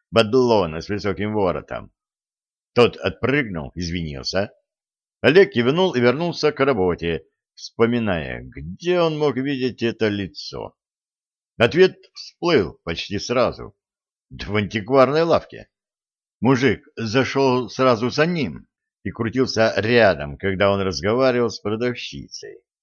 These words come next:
Неужели кто-то решил настучать,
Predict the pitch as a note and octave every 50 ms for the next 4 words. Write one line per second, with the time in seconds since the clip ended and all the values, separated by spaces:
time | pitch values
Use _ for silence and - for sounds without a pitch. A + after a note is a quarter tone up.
0 | _ _ _ _ _ _ _ _ _ _ _ _ _ _ _ _ _ _ _ -
1 | E2 E2+ E2+ E2+ E2+ E2+ E2 D#2 D2 - - A2 B2 C3 C3+ B2+ C3 - C3 A2
2 | A#2+ B2 A#2+ A2+ - - A#2 A#2 G#2+ G2 G2 F#2 - - - E2+ D#2+ - - C#3+
3 | D3+ D3 D3 - -